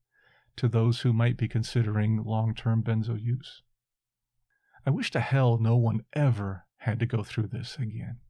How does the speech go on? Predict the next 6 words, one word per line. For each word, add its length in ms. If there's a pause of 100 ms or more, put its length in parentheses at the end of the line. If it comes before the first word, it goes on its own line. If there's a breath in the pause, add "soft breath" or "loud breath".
(1000)
especially 420
the 100
confusion, 840 (640)
isolation, 840
and 300 (160)
disbelief 1000